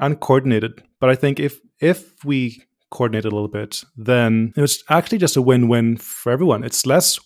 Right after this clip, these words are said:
work for everyone, and the, and the result is better. So, uh, yeah, I view it as a coordination problem. And, uh, uh, even if sort of interop shouldn't exist in a sense, then I think coordination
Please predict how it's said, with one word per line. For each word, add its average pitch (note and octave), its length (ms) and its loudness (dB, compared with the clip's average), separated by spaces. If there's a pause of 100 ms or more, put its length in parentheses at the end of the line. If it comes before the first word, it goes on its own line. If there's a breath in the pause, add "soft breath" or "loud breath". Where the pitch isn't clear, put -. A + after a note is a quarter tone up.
work F#3 260 2
for - 160 -4
everyone, G#2+ 480 -6 (560 loud breath)
and C#3+ 300 0
the, B2+ 280 0
and C3 280 -4
the B2+ 100 0
result A#2+ 360 0
is B2 120 -2
better. A#2 440 -4 (220)
So, A2 500 -4 (600 soft breath)
uh, A2 80 -12
yeah, C3 180 -4
I D3 120 2
view F#3 120 4
it D3 60 6
as C3 100 4
a B2+ 40 -2
coordination A2 600 0
problem. G#2+ 540 -6
And, G#2 500 -8
uh, G#2 360 -8 (640)
uh, A2 140 -12
even D#3+ 300 2
if C#3 200 2 (120)
sort A#2+ 220 -4
of - 80 -18
interop D3+ 460 -2
shouldn't C#3+ 340 -2
exist C#3 460 -2
in C#3 100 -10
a G#2 80 -8
sense, A2+ 500 -8 (100)
then A#2 120 -8
I A2 60 -8
think A2+ 280 -8
coordination B2 1040 -4